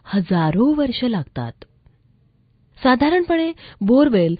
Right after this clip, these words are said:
दोनशे ते सहाशे फुटांपर्यंत खणल्या जातात. बोरवेलमध्ये माती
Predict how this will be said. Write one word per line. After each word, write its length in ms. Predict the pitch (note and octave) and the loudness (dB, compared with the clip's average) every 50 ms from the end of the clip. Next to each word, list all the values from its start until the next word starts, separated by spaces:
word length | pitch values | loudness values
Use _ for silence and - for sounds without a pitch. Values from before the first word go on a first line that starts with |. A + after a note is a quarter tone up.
| - - - - | -10 -12 -6 0
दोनशे 440 | F3 A3 A#3+ B3 B3 - - D#4+ E4+ - | 2 4 6 4 4 2 -2 -4 -4 -4
ते 60 | D#4+ D4+ | -4 -2
सहाशे 320 | - A#3 G#3 G3+ G3 - G#3+ | -2 -2 -2 -2 -2 -2 -4
फुटांपर्यंत 760 | - G3+ F3 - F3 F#3 F#3+ F#3 F#3 F#3 F#3+ G#3+ A#3 - A#3 B3 - | -4 -4 -4 -4 -2 -4 -2 -2 -2 -2 -2 -4 -4 -6 -6 -6 -6
खणल्या 340 | - A3 A#3 B3 A#3+ G3+ D3+ | -4 -4 -2 -2 -2 -2 -4
जातात. 420 | - C#3+ C3+ C3+ - C3+ C3 A#2+ - - - _ _ _ _ _ _ _ _ _ - - _ - - | -4 -6 -8 -10 -8 -10 -10 -10 -12 -14 -20 _ _ _ _ _ _ _ _ _ -20 -20 _ -8 -4
बोरवेलमध्ये 720 | G3 A3 C4+ D4+ D#4+ D4+ F#4 F4+ F4 E4 E4 B3 A#3 B3 | -2 2 2 2 4 4 4 4 4 4 2 2 2 0
माती 440 | C4+ B3+ A3 G3 A3+ - - G3+ D3 | 2 2 2 0 0 -2 -2 -4 -4